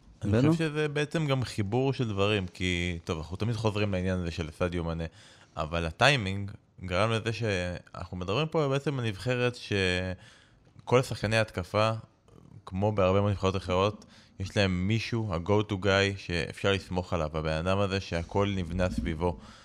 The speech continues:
Speaker 1: וגם אפילו ברמת הקבוצה, לפעמים קשה מאוד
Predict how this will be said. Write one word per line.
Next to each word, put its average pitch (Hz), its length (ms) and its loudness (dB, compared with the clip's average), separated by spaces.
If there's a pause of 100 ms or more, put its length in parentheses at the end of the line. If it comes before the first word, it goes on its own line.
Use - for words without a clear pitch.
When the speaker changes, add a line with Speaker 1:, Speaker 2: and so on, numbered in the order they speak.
(200)
Speaker 1:
וגם 87 1500 0
אפילו 131 280 0
ברמת 98 360 4
הקבוצה, 92 560 2 (260)
לפעמים 85 340 -2
קשה 87 280 0
מאוד 82 240 2